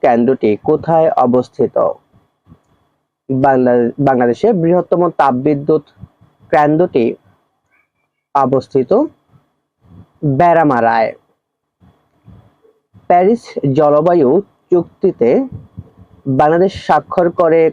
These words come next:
কত তারিখে? বাংলাদেশ স্বাক্ষর করে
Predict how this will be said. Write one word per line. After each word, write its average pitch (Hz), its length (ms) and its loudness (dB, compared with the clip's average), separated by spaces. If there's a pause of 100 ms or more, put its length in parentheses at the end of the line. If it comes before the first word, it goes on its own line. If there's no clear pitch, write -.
কত 135 300 0
তারিখে? 113 540 -2 (1600)
বাংলাদেশ 139 680 0 (160)
স্বাক্ষর 143 500 -2
করে 131 440 0